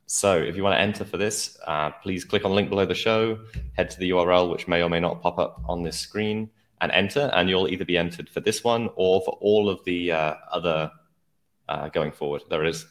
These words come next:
events dot sellercandy dot com forward slash A M Z dash strategy. Um, from there, you'll be entered, entered into every single, uh, giveaway going forward. Uh, also, we will be keeping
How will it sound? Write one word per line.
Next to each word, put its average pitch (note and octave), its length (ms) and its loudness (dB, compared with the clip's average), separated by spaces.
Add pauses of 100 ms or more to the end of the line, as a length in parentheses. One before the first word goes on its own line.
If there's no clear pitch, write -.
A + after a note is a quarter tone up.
events - 260 -4
dot - 100 -6
sellercandy E2 460 -2
dot D#2 160 -2
com D#2 380 -2
forward E2 260 -4
slash D2+ 300 -2
A - 100 -4
M D#2 160 -2
Z D2+ 180 -6
dash D2 300 -4
strategy. - 680 -8 (920)
Um, E2+ 580 2 (180)
from F#2 240 0
there, G2+ 140 8
you'll G2 100 6
be F2+ 80 2
entered, F2 320 0
entered F2 240 -4
into E2 240 -2
every E2+ 540 0
single, E2+ 580 0
uh, C#2 360 -2 (180)
giveaway F2 280 4
going D#2+ 220 0
forward. B2+ 320 2 (1400)
Uh, E2 140 0
also, G2 500 4 (140)
we G2 120 0
will G2 120 2
be F2 100 0
keeping A2 580 0